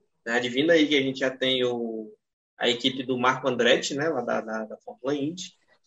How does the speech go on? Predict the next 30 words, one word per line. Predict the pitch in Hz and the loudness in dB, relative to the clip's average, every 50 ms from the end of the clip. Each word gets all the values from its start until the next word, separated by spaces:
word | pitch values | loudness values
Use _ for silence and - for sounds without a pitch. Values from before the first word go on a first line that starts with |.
| _ | _
E | - 135 | -4 0
temos | 131 139 143 143 139 - | 2 4 2 2 2 2
também | 156 135 131 131 131 139 | 2 4 4 4 4 4
a | 151 156 135 | 4 4 6
Audi | 135 160 185 196 190 208 214 - - | 8 8 8 6 4 0 -4 -8 -8
e | 185 185 196 196 202 | -8 -6 0 2 2
a | 214 208 | 2 2
Porsche, | - - 147 127 - - - - - - - - _ _ _ | 2 4 6 6 6 6 2 -4 -6 -6 -8 -12 _ _ _
né? | 117 120 120 | -2 -2 -2
Que | - - | -2 -8
tão, | - _ 127 127 131 131 131 131 127 120 - _ _ - _ _ _ _ - - - - _ - | -2 _ 2 2 2 2 0 0 -2 -6 -8 _ _ -20 _ _ _ _ -20 -20 -20 -20 _ 4
não | 196 240 | 4 6
sei | 226 - 208 190 | 8 8 8 6
se | - - | 6 4
tão | - 190 180 | 4 4 4
buscando | 170 170 - - 180 151 143 123 | 4 2 4 4 4 4 4 4
vaga, | 113 139 151 156 180 160 151 | 6 6 6 6 6 4 0
se | - - - | -2 -2 -4
tão | 156 147 | -4 -2
buscando | 147 135 - - 143 135 131 | -2 -4 -2 0 0 0 0
parceria, | 135 135 135 - - 131 123 135 156 180 | -2 -4 -4 0 -2 -2 0 2 2 2
uma | 165 147 139 | 2 4 4
hora | 135 135 135 135 | 4 4 4 4
uma | 127 120 - | 2 2 0
coisa, | - 131 131 | -2 -2 0
uma | 127 123 | 0 0
hora | 120 117 113 | 0 0 0
outra, | 120 156 160 - 160 | -2 -2 -2 -2 -4
mas | 151 151 160 | -2 -2 -2
enfim. | 180 185 185 - 127 | -2 -4 -6 -12 -18